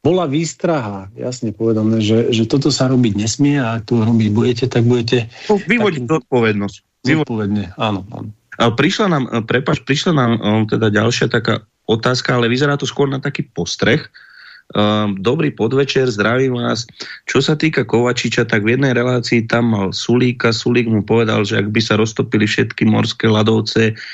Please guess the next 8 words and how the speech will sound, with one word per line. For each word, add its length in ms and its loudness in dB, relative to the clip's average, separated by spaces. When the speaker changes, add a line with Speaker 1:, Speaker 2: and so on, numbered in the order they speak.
Speaker 2:
tak 160 2
hladina 400 2
mora 320 2
by 160 2
nestúpla 480 2
ani 160 2
o 160 -2
centimeter 800 2